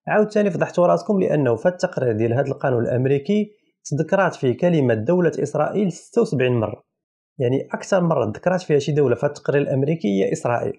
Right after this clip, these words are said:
ومع ذلك المسؤولين الجزائريين اللي داروا التحليل ديال التقرير ما تكلموش على دعم امريكا لاسرائيل وما ناصروش فلسطين كما يدعون،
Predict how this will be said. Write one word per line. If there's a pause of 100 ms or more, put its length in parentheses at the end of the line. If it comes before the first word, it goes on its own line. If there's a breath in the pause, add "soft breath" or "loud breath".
ومع
ذلك
المسؤولين
الجزائريين
اللي
داروا
التحليل
ديال
التقرير (540 soft breath)
ما
تكلموش (120)
على
دعم
امريكا
لاسرائيل
وما
ناصروش
فلسطين
كما
يدعون،